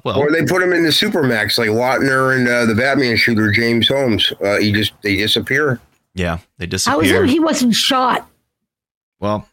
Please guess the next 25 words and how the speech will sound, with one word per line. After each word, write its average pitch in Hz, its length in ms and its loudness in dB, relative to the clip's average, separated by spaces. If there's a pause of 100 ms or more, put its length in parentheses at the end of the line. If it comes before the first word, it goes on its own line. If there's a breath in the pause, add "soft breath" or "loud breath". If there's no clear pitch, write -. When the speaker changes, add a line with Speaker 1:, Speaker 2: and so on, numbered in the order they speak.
(100)
Speaker 1:
it 107 120 -4
says 151 300 -2
here 147 200 0
that, 117 320 -2
uh, 95 400 -2
the 98 80 -4
main 123 300 -2
team 135 200 -4
charged 110 380 -4
in - 0 -
the 98 100 -2
attack 113 560 -6
on 98 160 -6
officers 98 640 -4
made 92 220 -4
statements 104 460 -4
to 101 80 -4
investigators 90 720 -4
that 78 100 -8
strengthened 110 460 -4
the 90 40 -6
belief 95 280 -6
that 95 100 -18
their 90 120 -4
atta-, - 260 -12